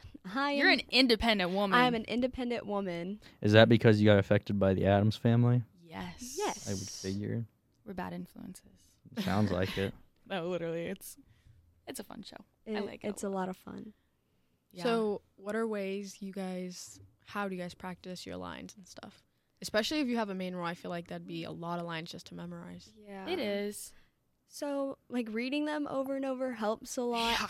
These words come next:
Speaker 1: and then writing them down.
Speaker 4: Ooh.
Speaker 2: Mm-hmm. You know how some people study
Speaker 4: Yeah.
Speaker 2: by, like, rewriting your notes or something like that?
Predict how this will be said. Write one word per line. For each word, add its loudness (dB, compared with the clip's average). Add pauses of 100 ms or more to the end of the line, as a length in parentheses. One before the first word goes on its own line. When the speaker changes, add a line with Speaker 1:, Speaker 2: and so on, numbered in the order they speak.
Speaker 1:
and 4
then 0 (360)
writing -4
them -4
down. -10 (600)
Speaker 4:
Ooh. -20 (340)
Speaker 2:
Mm-hmm. -20 (300)
You -2
know 4
how 2
some 0
people -2
study -4 (340)
Speaker 4:
Yeah. -4
Speaker 2:
by, 2
like, 0
rewriting -2
your -4
notes -6
or -10
something -4
like -6
that? -2